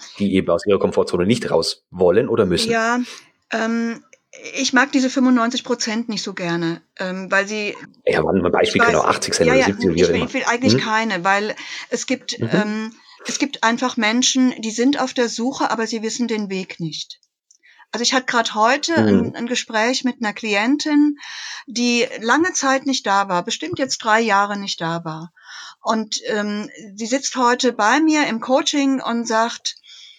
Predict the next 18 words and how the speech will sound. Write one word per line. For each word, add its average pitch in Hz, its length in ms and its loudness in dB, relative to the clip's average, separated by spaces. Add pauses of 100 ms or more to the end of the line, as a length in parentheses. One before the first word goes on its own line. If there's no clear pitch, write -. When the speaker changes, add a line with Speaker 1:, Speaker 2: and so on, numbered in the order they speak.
(200)
Speaker 2:
"Es - 160 -4
wird 226 160 0
Zeit, 233 540 2
dass 233 100 -2
ich 226 100 -4
den 226 160 -2
nächsten 214 340 -6
Schritt 226 320 -4
tue. 220 420 0
Ich - 220 -2
merke, 185 500 2
wie 202 80 -10
es 190 140 -4
wieder 190 240 -2
eng 190 200 -2
um 175 140 -2
mich 170 240 -4
wird." 170 320 -10